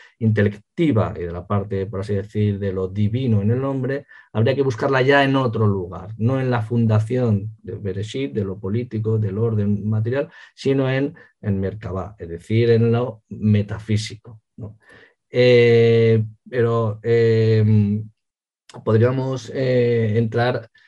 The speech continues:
en, en el, en el sentido que tiene luego todo esto con la idea de lo profético y con la idea de, eh, de la fundación del poder, que para,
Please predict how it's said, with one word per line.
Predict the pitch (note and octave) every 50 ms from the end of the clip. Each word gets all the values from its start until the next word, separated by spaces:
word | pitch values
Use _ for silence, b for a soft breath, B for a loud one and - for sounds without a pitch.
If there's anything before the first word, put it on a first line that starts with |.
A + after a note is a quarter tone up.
| b b b b _ _
en, | B2+ B2 B2 B2 B2 A#2+ A#2+ A#2 A2+ A2+ A2+ A2 G#2+ G#2 G#2 G#2 G2+ F#2
en | - G#2+ A2
el, | G#2+ G#2+ G#2+ G2+ - -
en | A2 A2 A2 G#2+ G#2+ G#2+
el | G#2 G2+ G2+ G2 G2 F#2+ G2 G#2
sentido | A2 - G#2+ G#2+ G#2+ G#2 G#2 C3+ C#3 C#3+ B2
que | B2+
tiene | A#2 B2+ C3 C3 B2
luego | B2+ B2 A#2+ B2 A2
todo | B2 B2 A#2+ A#2+ A#2+
esto | B2 A#2 - - C#3 B2 -
con | A#2+ A2
la | G#2 G2
idea | G2 G2 G2 G2
de | F#2 -
lo | F#2 F#2 - -
profético | G2+ G#2 G#2 G#2+ - C#3+ C#3 C#3 B2+ - - B2 A#2+ G#2 - B2 B2 B2 B2+ B2 B2 B2
y | A#2+
con | - G2+ F#2
la | F#2+ F#2+
idea | G2 G#2+ A#2 A#2+ B2
de, | A#2+ A#2+ A#2+ A#2+ A#2+ A#2+ B2 - b b b b b b b _
eh, | - G#2 G2+ G2+ G2 G2 G2 F#2+ F#2+ G2 F#2+ F#2+
de | G2+ A2
la | G#2 G#2+
fundación | A2 - A2 A2 A2 G#2+ G#2+ A2+ A#2+ A#2+ A#2+ A2+
del | G#2+ G2+ G2 G2+
poder, | - F2+ E2+ F2 D2 D#2 -
que | - -
para, | A2+ F#2+ F#2+ F#2 F#2 F#2+ F#2 E2+